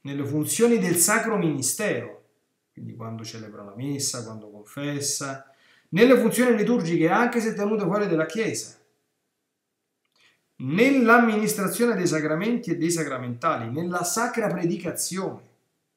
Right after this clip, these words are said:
nell'insegnamento religioso nelle scuole. La conferenza stabilisce che sia consentito a tutti i sacerdoti di cambiare l'abito danare con il clergyman, consistente in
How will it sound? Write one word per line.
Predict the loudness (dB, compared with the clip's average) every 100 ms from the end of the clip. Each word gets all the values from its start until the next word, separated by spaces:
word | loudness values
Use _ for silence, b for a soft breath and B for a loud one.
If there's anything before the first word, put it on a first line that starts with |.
| _ _ _ _ _ _ _ _ b b -12
nell'insegnamento | -4 -2 -2 -2 -2 -2 -4 -4
religioso | -8 -8 -6 -6
nelle | -8 -10
scuole. | -12 -16 -20 -20 _ B B -4
La | 0
conferenza | 0 4 4 4 0
stabilisce | 0 0 -2 -2 0
che | 0
sia | 0
consentito | -2 -2 -4 -4 -4
a |
tutti | -4 -6
i | -4
sacerdoti | -4 -4 0 0 2
di | 0
cambiare | 0 0 2
l'abito | 2 0 0
danare | 0 -2 -2 -4
con | -6
il | -6 -6
clergyman, | -2 -2 -2 -6 -8 -8 -8 -8 -12 _
consistente | -6 -2 -2 -2 -4 -2 -2 -4 -8
in | -6 -4 -4 -6 -12